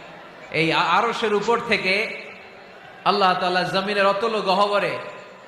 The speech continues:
কোনো জঙ্গলে, কোনো গুহার ভিতরে, কোনো পিপিলিকাও যদি হেঁটে যায়, আল্লাহ বলে, "এত উপর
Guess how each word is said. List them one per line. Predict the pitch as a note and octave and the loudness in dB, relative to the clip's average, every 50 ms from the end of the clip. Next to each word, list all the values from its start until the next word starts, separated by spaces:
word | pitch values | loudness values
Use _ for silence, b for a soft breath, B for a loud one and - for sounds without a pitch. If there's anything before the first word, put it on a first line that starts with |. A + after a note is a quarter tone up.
| - - - - - - | -20 -20 -20 -20 -10 -6
কোনো | - F#3 F#3 F#3+ | -2 0 0 0
জঙ্গলে, | F3 E3+ G3 G#3+ A3 G#3+ G#3+ G#3+ G#3 G3+ F#3+ | 2 2 2 2 0 0 -2 0 0 0 0
কোনো | G3+ G3+ G3 G3 F#3+ | 0 -2 -2 -4 -2
গুহার | D#3+ F3 G#3 G3 G#3+ G#3 G3+ G#3 | 0 0 2 2 4 2 2 2
ভিতরে, | G#3 G3+ G3+ G#3 G3 F#3 F3 D3+ - - | -2 -4 -2 -2 -2 -2 -2 -2 -4 -6
কোনো | F#3+ G3 G3+ - - | -6 -6 -6 -4 -4
পিপিলিকাও | A#3+ A#3+ B3 B3+ A#3+ A3+ A3+ A3+ A3+ A3 G#3+ | -4 -2 -2 -2 0 0 0 0 2 0 0
যদি | F#3 F3 G3 F#3+ | 0 -2 -2 -2
হেঁটে | F3+ F3+ F#3+ F#3 F#3+ G3 | -2 0 0 0 0 0
যায়, | F#3+ G3+ G#3+ A3 A3+ B3 - - - - - - - | 2 2 4 4 2 2 0 -4 -8 -10 -12 -8 -6
আল্লাহ | - F3 F#3+ G3 G3 | -4 -2 0 0 0
বলে, | F3+ G3 G3 F#3 | 0 0 0 2
"এত | F#3 A3 A#3 A3+ A3+ | 2 2 2 2 0
উপর | G#3+ G#3 G3+ G#3+ A#3+ | 0 0 0 0 -2